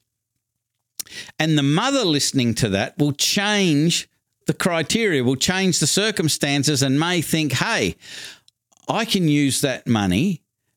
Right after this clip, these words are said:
uh, to pay for my eldest daughter's wedding that is coming up in a year's time." If you put the details in the story,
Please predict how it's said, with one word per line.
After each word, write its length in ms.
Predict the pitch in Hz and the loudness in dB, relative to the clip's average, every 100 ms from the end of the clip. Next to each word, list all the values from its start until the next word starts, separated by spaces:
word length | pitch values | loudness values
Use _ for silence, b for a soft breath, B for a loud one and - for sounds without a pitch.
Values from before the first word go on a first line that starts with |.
| _ | _
uh, 400 | 120 123 123 127 | -2 0 0 -2
to 160 | 127 139 | -2 -4
pay 480 | - 131 131 120 113 | -2 -2 0 0 0
for 200 | - 131 | 0 2
my 300 | 123 117 120 | 2 2 0
eldest 400 | 131 123 113 - | 0 0 -2 0
daughter's 500 | 135 131 117 110 - _ - | 0 2 0 -2 -6 _ -6
wedding 480 | 113 170 190 87 65 _ _ _ - | 0 0 0 -4 -8 _ _ _ -6
that 400 | 107 95 107 - | -4 -2 -4 -2
is 160 | 110 95 | -2 -2
coming 400 | - 127 101 95 | -2 0 2 0
up 160 | 90 92 | 0 0
in 80 | |
a 40 | 92 | 0
year's 380 | 90 90 85 - | 2 0 -2 -4
time." 320 | - 69 65 _ _ _ _ _ _ _ _ _ _ _ _ _ _ _ _ _ _ _ - _ _ _ _ - | -4 -4 -6 _ _ _ _ _ _ _ _ _ _ _ _ _ _ _ _ _ _ _ -20 _ _ _ _ -2
If 240 | 147 - | 0 2
you 140 | 139 | 0
put 360 | 120 - 214 196 - _ _ _ _ _ _ - | 0 0 -2 -2 -12 _ _ _ _ _ _ -2
the 100 | 120 | 0
details 760 | 110 185 202 - 123 110 107 | 2 0 0 0 0 0 2
in 140 | 139 | 2
the 100 | 120 | 2
story, 640 | 104 - 185 214 143 92 | 0 0 0 0 2 0